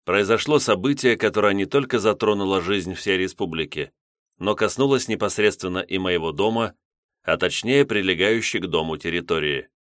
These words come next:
На десятый день нашего исчезновения пограничники задержали двух мужиков – которые пешком пробирались вдоль трассы Сосновск-Сиротинск.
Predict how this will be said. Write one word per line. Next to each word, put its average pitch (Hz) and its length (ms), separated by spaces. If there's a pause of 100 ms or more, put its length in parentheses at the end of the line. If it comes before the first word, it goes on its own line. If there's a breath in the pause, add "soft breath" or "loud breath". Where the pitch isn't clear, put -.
(920)
На 87 140
десятый 135 380
день 120 220
нашего 107 380
исчезновения 107 880 (300 soft breath)
пограничники 113 720
задержали 101 560
двух 104 300
мужиков – 123 640 (640)
которые 127 520
пешком 110 500
пробирались 87 640
вдоль 76 320
трассы 104 520
Сосновск-Сиротинск. 82 1600